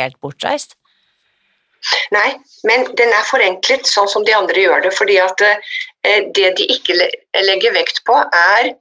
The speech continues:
Speaker 2: personligheten og hva slags, eh, karaktertrekk du har. Eh, det er viktig, fordi at en årstid har jo egenskaper, karaktertrekk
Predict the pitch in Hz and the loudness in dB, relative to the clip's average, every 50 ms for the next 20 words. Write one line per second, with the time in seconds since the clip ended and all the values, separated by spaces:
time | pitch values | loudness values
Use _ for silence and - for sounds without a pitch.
0 | _ - - 247 - 226 180 165 170 175 190 208 202 196 190 - - 226 269 330 | _ -2 0 0 2 0 0 -2 0 0 0 2 2 0 0 -2 -2 0 0 0
1 | 339 - _ _ _ - - _ _ _ - - 196 202 208 226 240 247 - - | -2 -4 _ _ _ -20 -20 _ _ _ -2 2 2 4 4 4 2 0 -4 -12
2 | _ _ _ _ - 185 185 180 - - 208 220 220 - - - - - - - | _ _ _ _ 0 0 2 2 2 2 0 0 0 2 0 2 0 0 -4 -8
3 | _ _ - - _ _ - 208 202 190 190 190 - - _ - - - 214 208 | _ _ -20 -20 _ _ 0 0 2 2 0 -2 -4 -6 _ -2 0 2 2 2
4 | 233 247 - - - - 226 170 151 160 - - 202 220 226 - - - 233 254 | 0 0 -2 -2 -2 0 0 0 0 0 0 0 0 0 -2 -2 -4 -2 0 2
5 | 262 240 269 294 269 269 - - _ _ _ - - - - - - - _ _ | 2 4 4 4 2 0 -2 -8 _ _ _ -18 -14 -14 -14 -14 -16 -20 _ _
6 | _ _ - 190 190 - - - - 202 202 214 214 226 240 254 254 254 - - | _ _ -2 -2 -2 -2 -4 -6 -6 -2 0 2 2 2 0 0 -2 -2 -2 -2
7 | 202 202 202 220 202 208 220 226 220 - 214 220 226 - - 196 190 196 196 - | -2 0 0 2 2 2 2 0 0 0 0 0 0 0 0 2 2 2 2 2
8 | - 285 285 285 - - - - - 196 185 175 185 214 247 254 - - - 240 | 2 0 0 0 -2 -6 -6 -4 0 0 2 2 4 4 2 2 0 0 0 0
9 | 220 170 160 165 156 - - 185 185 - - - - - - - - - _ _ | 0 0 0 -2 -2 -2 0 0 0 0 0 0 0 2 2 0 -2 -6 _ _
10 | _ _ - 220 214 214 233 240 - - - - 220 180 269 269 - - - 254 | _ _ 0 0 2 2 2 0 -2 -2 -2 0 0 0 0 0 -2 0 0 0
11 | 285 294 - | 0 -2 -4